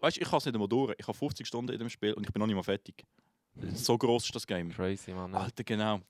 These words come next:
Speaker 1: Das, ähm, das hat so eine Nebenmission hat's dort. Und ich liebe Nebenmissionen in so Open-World-Games,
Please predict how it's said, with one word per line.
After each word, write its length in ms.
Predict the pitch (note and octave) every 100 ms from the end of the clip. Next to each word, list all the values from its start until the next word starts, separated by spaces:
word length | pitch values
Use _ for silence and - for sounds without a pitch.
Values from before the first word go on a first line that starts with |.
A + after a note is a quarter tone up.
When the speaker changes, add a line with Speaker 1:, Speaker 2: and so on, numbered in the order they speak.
| _ _
Speaker 1:
Das, 200 | F2+ - _ _ _ _ _ _ -
ähm, 400 | G#2+ G#2+ G#2+ G#2 _ _ _ _
das 160 | A#2 -
hat 160 | A2+
so 100 | A2+
eine 140 | G#2 G2
Nebenmission 680 | G2 A2+ A#2 A#2 - A2+ A2
hat's 180 | A2+ -
dort. 300 | F#2 - - _ _ _ _
Und 220 | - G#2 G#2+
ich 100 | G2+
liebe 280 | G#2+ A2 G#2
Nebenmissionen 680 | G2 G2 G2+ - F#2+ G2
in 80 | G2
so 120 | F#2+
Open-World-Games, 840 | F#2+ - G#2 G#2 G#2 F#2 F#2+ -